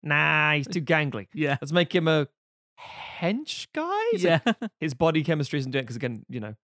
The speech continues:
Speaker 2: Mm.
Speaker 1: doesn't work for everybody.
Speaker 2: Mm.
Speaker 1: Him and his butt implants.
Speaker 2: Yep. <laughs>
Speaker 1: Do carry on. Oh, not implants, sorry. Padding.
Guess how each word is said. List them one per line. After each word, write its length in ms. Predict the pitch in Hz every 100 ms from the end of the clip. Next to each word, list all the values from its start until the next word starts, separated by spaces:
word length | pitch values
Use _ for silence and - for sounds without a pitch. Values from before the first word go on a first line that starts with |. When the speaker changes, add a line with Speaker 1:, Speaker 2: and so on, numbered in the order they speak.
| -
Speaker 2:
Mm. 80 | 160
Speaker 1:
doesn't 140 | 123
work 140 | 131 123
for 40 |
everybody. 300 | 127 107 104 104 -
Speaker 2:
Mm. 120 | 208 - _ _ _ _ _
Speaker 1:
Him 160 | - 120
and 60 |
his 140 | 110 101 -
butt 160 | 117 85
implants. 520 | 95 90 90 - - _
Speaker 2:
Yep. 180 | 131 - _ _ _ _
<laughs> 380 | 214 - 247 -
Speaker 1:
Do 80 | 160
carry 180 | - 113
on. 120 | 117 - _
Oh, 120 | 202
not 140 | 185 160
implants, 260 | 127 107
sorry. 240 | - 107 104 _ _ _
Padding. 440 | - 120 110 104